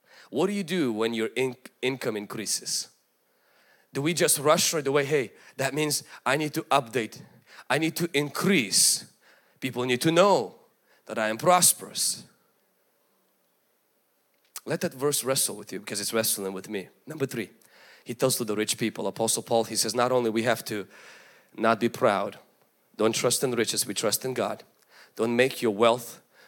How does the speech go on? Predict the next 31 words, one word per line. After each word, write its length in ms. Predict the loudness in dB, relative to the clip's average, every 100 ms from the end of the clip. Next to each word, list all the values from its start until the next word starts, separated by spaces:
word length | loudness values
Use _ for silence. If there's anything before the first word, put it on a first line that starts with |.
| _ _ -4
your 160 | -2
source 360 | 0 0 0 0
of, 220 | -4 -10 _ -10
your 200 | -6 -2
source 320 | -2 0 -2
of, 180 | -4 -4
uh, 240 | -2 -2 -2
worth. 360 | -2 -2 -2 -12 _ -20 -20 -8
But 100 | -2
he 100 | 2
says 240 | 2 2
this, 240 | 2 2 2
he 100 | 0
says 300 | 2 2 4
that 200 | 0 0
do 540 | 2 6 6 4 2 -8 -18 -6
good. 420 | 2 4 2 -4 -20 _ _ _ _ _ _ -20 _ -4
Do 320 | 2 2 2
good. 380 | 2 0 0 -8 _ -20 -18 -4 2
And 300 | 4 4 2
to 120 | 4
me, 300 | 6 4 4
what 180 | 2 2
that 380 | 4 0 0 0
speaks 440 | 0 2 0 2
of 240 | 2 0 -2 -2
is 400 | 0 0 -2 -6 _ _ _ _ _ -8 0
not 180 | 0 2
to 80 | 0
cut 240 | 0 0
corners. 520 | 2 4 2 -2 -2